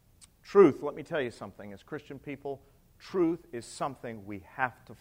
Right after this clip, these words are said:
fight for in this culture. It may make us look as though we're judgmental, as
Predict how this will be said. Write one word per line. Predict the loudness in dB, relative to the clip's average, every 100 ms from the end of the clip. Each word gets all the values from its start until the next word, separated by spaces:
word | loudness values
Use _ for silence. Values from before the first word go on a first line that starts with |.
| -12 -8
fight | -8 -8 -12
for | -12
in | -12 -14
this | -16 -18
culture. | -20 -20 -20 -20 -20 -20 -20 -20 -20 -20 _ _ -20 -20 -20 _ -20 -20 -20 -20 -8
It | -6 0
may | 2 4
make | 2 4 8 8 8
us | 6 4 -12 -8
look | 2 4 4 2
as | -6
though | 0 0
we're | 2 -2
judgmental, | -2 -2 -2 -4 -2 -2 -2 -4 -8 -12
as | -8